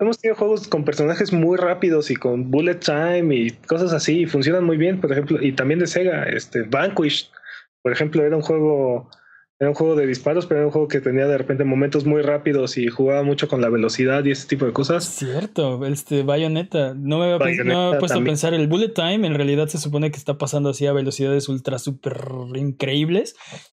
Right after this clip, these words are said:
Speaker 2: Pero
Speaker 1: Sí,
Speaker 2: bueno,
Speaker 1: no.
Speaker 2: para ti, simple mortal, te lo ponen en ca-, en cámara lenta, ¿no?
Speaker 1: Exacto.
Speaker 2: Este
Speaker 1: O sea, hay muchas, hay muchas herramientas que pueden utilizar y, pues, como que, te digo, creo que ahí el problema o la falta de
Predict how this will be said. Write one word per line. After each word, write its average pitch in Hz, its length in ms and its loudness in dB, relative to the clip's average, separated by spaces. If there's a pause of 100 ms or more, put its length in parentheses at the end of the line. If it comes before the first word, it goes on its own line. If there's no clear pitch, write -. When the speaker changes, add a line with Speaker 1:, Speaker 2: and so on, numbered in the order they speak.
(320)
Speaker 2:
Pero 165 140 2
Speaker 1:
Sí, 170 40 4
Speaker 2:
bueno, 190 200 2
Speaker 1:
no. 139 40 -4
Speaker 2:
para 147 280 2
ti, 185 280 2
simple 185 300 0
mortal, 165 380 0
te 175 80 0
lo 143 80 0
ponen 160 280 0
en 147 80 0
ca-, 156 100 0
en 156 160 -2
cámara 156 220 0
lenta, 151 240 -2
¿no? 165 220 -8 (800)
Speaker 1:
Exacto. 151 360 0
Speaker 2:
Este 139 120 2
Speaker 1:
O 160 60 2
sea, 165 200 0
hay 175 120 0
muchas, 226 320 -2
hay 208 80 -4
muchas 262 240 0
herramientas 180 440 0
que 156 100 -8
pueden 165 200 2
utilizar 180 560 0
y, 131 200 0
pues, 120 280 -6
como 127 320 -2
que, 123 220 0 (160)
te 147 80 2
digo, 156 280 2
creo 185 140 0
que 214 180 2
ahí 175 220 2
el 185 140 -2
problema 170 500 2
o 139 140 2
la 135 100 2
falta 165 320 0
de 120 480 0